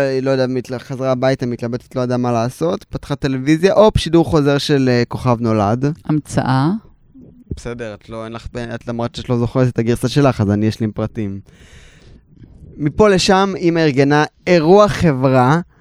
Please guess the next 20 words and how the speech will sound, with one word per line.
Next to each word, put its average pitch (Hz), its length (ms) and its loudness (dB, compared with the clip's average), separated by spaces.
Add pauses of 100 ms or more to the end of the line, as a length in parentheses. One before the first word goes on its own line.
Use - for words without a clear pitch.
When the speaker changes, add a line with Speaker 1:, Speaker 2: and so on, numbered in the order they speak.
(300)
Speaker 1:
באולפני, 151 720 4 (200)
אה, 151 440 2 (240)
אה, 131 220 -4
הרצליה. 123 520 0
Speaker 2:
הרצליה. 147 420 4 (840)
Speaker 1:
שצביקה 180 800 0
הדר 160 280 2
מנחה, 139 400 0
המנחה 127 480 0
המיתולוגי 147 540 2
של 131 140 -2
כוכב 135 420 0
נולד. 120 600 0 (720)
Speaker 2:
זה 127 180 -2
היה 151 180 4
אירוע 160 300 4
לזכרו 156 500 2
של 156 260 -2
יהושע 143 480 2
אדיר, 185 500 2